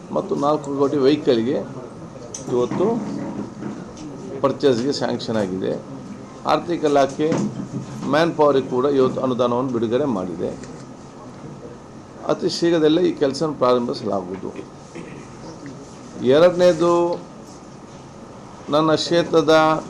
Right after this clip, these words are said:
ಒಟ್ಟಾರೆ ರಸ್ತೆಗೆ ಸುಮಾರು ನೂರು ಕೋಟಿ ರೂಪಾಯಿಯಷ್ಟು ಅನುದಾನ ಇವತ್ತು ಬಿಡುಗಡೆ ಆಗಿದೆ.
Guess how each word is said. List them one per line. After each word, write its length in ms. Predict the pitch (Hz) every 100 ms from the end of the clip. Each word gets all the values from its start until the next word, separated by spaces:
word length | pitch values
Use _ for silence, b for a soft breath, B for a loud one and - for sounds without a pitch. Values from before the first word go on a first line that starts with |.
| - -
ಒಟ್ಟಾರೆ 560 | 135 - 165 135 117 - - - - - - - - - - - - - 131
ರಸ್ತೆಗೆ 440 | 143 - 170 160
ಸುಮಾರು 760 | - 147 151 151 147 151 - - - - - - - - - - - - - - - - - - - - - 110 120 151 151 131 117 - - - 147 139 131 135 - 139 139 - - - - - -
ನೂರು 280 | 143 180 175
ಕೋಟಿ 260 | 156 156
ರೂಪಾಯಿಯಷ್ಟು 600 | 147 147 147 143 139 151
ಅನುದಾನ 380 | 139 135 135 135
ಇವತ್ತು 360 | 127 120 160 180
ಬಿಡುಗಡೆ 400 | 127 120 120 -
ಆಗಿದೆ. 420 | 107 104 92